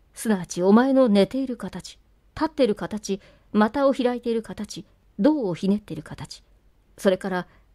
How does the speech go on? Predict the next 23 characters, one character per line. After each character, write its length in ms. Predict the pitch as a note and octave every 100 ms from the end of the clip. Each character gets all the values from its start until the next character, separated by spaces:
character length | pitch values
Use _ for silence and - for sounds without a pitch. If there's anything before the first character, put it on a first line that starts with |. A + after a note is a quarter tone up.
| _ -
到 160 | F3+ F3
底 380 | F3+ F3 F3 -
筆 240 | - F3+ F#3+
に 80 |
す 120 | F#3 G3
る 100 | G3
こ 120 | A3
と 80 | A3
も 120 | F3
で 120 | F#3
き 100 | A#3+
な 120 | G3+
い 80 | E3+
よ 80 | F3+
う 40 |
な 160 | E3+ - _ _ _
あ 120 | G#3+
り 120 | A3
と 220 | G#3 F3+ F3
あ 80 |
ら 100 | F#3
ゆ 120 | G3+ F#3+
る 160 | F3